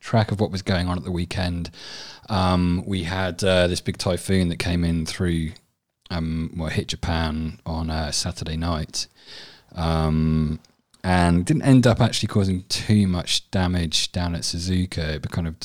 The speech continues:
redirected a bit and went up through Tokyo. So, um, but they, as a precaution, they delayed the qualifying to Sunday morning, which is, I think, about the fourth time it's ever happened. So it was a bit of a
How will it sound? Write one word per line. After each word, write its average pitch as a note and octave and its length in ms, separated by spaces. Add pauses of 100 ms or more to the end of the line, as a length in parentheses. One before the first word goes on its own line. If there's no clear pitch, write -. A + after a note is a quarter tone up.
(300)
redirected F2 560
a D#2+ 60
bit D#2+ 160
and C#2 80
went D#2+ 140
up D#2 100
through D#2+ 140
Tokyo. D#2+ 560
So, D2+ 320 (760)
um, E2+ 420
but E2+ 140
they, F2+ 320
as F2+ 160
a F2+ 40
precaution, E2+ 680
they E2 160
delayed D#2+ 540
the D#2 380 (600)
qualifying E2+ 460
to - 120
Sunday E2 320
morning, F#2 380
which B2 200
is, A#2+ 100
I D3+ 60
think, D3 100
about B2+ 140
the - 40
fourth G#2+ 360
time G2+ 260
it's D2+ 100
ever F2+ 120
happened. D2+ 500
So - 220
it E2+ 160
was F2 120
a F#2+ 60
bit - 160
of D#2+ 80
a E2+ 220